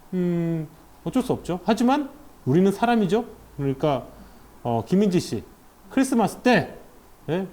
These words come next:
당당히, 음? 그, 성공하시고, 이 찌질의 고해성사 다시 한번 사연 보내주세요. 지금, 음, 당당하게 지금 연애하고 있다.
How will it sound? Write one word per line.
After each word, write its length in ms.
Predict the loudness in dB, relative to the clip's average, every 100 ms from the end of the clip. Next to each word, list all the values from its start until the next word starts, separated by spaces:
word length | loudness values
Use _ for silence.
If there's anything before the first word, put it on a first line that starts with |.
| -6
당당히, 540 | 0 4 4 4 0 -10 -20 -20 -20 -12 -6
음? 180 | -4 -6 -16 -20 -20 -20 -20 -12 -6
그, 320 | -4 -4 -8 -16 -20 -20 -20 -20 -20 -20 -20 -14 -2
성공하시고, 640 | 0 2 2 2 -2 -4 -14 -20 -20 -20 -20 -20 -20 -20 -6
이 260 | 2 2 0 -14 -20 -20 -20 -4
찌질의 380 | 0 4 2
고해성사 540 | 4 4 4 2 0 -2 -14 -20 -20 -20 -20 -4
다시 240 | 0 2
한번 160 | 2 2
사연 200 | 0 2
보내주세요. 580 | 0 0 2 2 2 -8 -20 -20 -20 -20 -20 -20 -6
지금, 400 | 2 4 2 -2 -14 -20 -20 -20 -10
음, 100 | -6
당당하게 440 | -4 2 4 4
지금 140 | 4 4
연애하고 340 | 4 4 2
있다. 400 | 2 0 0 -4